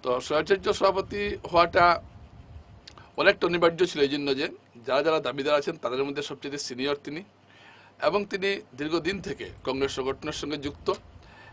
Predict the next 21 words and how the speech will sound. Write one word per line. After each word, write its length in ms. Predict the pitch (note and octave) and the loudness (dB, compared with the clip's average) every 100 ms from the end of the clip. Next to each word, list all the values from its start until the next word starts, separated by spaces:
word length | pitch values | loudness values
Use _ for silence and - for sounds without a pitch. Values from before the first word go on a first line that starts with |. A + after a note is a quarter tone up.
| - | -12
এনএসওয়াই 480 | C#3 D3 C#3+ D#3+ D#3 | -8 -6 -4 0 0
থেকে 300 | D3+ D3 D3 | -2 -4 -4
ছাত্র 320 | C#3 C#3 - | -4 -8 -4
রাজনীতিতে 540 | C#3 C#3 C#3+ C3+ C3+ C#3 | -2 -2 -6 -10 -6 -4
প্রবেশ, 480 | - C#3+ F#3 - - _ - - - _ A#2+ | -2 -2 -2 -4 -12 _ -20 -20 -20 _ -16
জিসি 200 | B2+ D3 | -12 -8
কলেজে, 440 | D#3 D#3 C#3+ D3 | -4 -2 0 0
আহ, 880 | C3+ - _ _ - - - - - | 0 -6 _ _ -20 -20 -20 -14 -8
আহ, 1160 | A#2+ - _ _ _ - _ _ - B2 A#2+ A#2 | -8 -10 _ _ _ -20 _ _ -16 -10 -8 -6
কংগ্রেসের 380 | C#3 D#3 E3 E3 | -2 -2 0 -2
ছাত্র 260 | C3+ - | -4 -6
সংগঠন 360 | D#3+ D3+ D3+ D3 | -6 -4 -4 -2
এনএসওয়াইকে 420 | C#3 C#3 C#3+ C#3+ | -2 0 -2 -2
তিনি 220 | C#3 D3 | -4 -6
দাঁড় 180 | C#3 B2+ | -2 -2
করিয়েছিলেন 520 | B2+ C#3+ C#3+ D3+ D3+ - - | -2 -4 -4 -4 -6 -8 -16
একটা 220 | - C#3+ | -8 -6
সময়, 340 | - D3 G3+ D#4 - - - - C3+ | -4 -2 -2 -6 -16 -20 -18 -16 0
দাপুটে 380 | C#3 - D#3 | 0 2 -4
ছাত্রনেতা 540 | E3+ C3+ - B2+ B2 A#2 | -4 -4 -4 -6 -4 -6
ছিলেন। 320 | - D#3 A2+ | -2 -2 -2